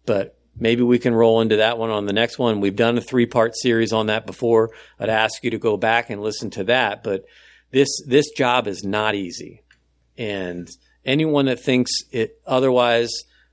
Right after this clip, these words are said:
uh, has been watching way too much television and, and hasn't spent enough time truly engaging in understanding what it takes to be a police officer in America today. And I tell you what, I'm proud of our profession.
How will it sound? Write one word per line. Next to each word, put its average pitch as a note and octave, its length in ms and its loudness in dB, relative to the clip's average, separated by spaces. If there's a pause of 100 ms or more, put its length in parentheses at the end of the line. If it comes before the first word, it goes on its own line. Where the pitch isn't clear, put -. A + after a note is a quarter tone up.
(140)
uh, G2 300 -8
has A2 140 -8
been A2+ 240 0
watching G#2+ 400 -2
way A#2 200 2
too B2 180 -4
much A#2+ 240 0
television G2 680 0 (280)
and, G2+ 300 -8 (140)
and F#2+ 380 -4 (220)
hasn't C3 420 -2
spent B2 320 -2
enough A2+ 400 0
time G#2+ 540 -2 (400)
truly F3+ 680 4
engaging A#2 680 2
in G#2 420 -2 (100)
understanding C#3+ 840 0
what A2 160 0
it A2+ 100 -8
takes A2+ 280 -2
to G#2+ 60 -12
be A2 100 -4
a G#2 40 -2
police A2 320 -4
officer G#2 360 0
in F#2+ 60 -2
America F#2+ 400 -4
today. A#2 540 -2 (520)
And G2+ 380 -6 (300)
I A#2+ 140 2
tell B2+ 160 2
you A2+ 80 2
what, A2 200 0
I'm D#3+ 240 0
proud C3 340 0
of A#2+ 100 -4
our B2 140 2
profession. B2 680 -2